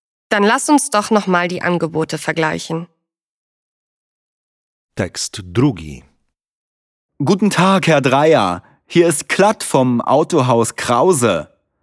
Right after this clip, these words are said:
Speaker 3: Ich melde mich wie versprochen wegen des Wagens, der Sie interessiert. Ich würde Ihnen den Opel für viertausend Euro geben. Das ist praktisch geschenkt, weil der Preis ursprünglich doppelt so hoch war.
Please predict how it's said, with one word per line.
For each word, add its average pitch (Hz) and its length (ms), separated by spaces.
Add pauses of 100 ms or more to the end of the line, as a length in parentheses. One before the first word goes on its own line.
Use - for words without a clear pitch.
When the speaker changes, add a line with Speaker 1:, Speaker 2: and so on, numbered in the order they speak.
Speaker 3:
Ich 160 300
melde 196 340
mich 135 320
wie 135 100
versprochen 131 880
wegen 120 240
des 117 220
Wagens, 147 520
der 110 200
Sie 101 160
interessiert. 87 880 (640)
Ich 147 320
würde 214 340
Ihnen 180 380
den 160 160
Opel 147 400
für 143 260
viertausend 143 840
Euro 120 360
geben. 107 540 (560)
Das 110 220
ist 104 240
praktisch - 480
geschenkt, 208 600 (300)
weil 127 200
der 135 140
Preis 165 500
ursprünglich 131 800
doppelt 170 400
so 98 220
hoch 95 300
war. 78 440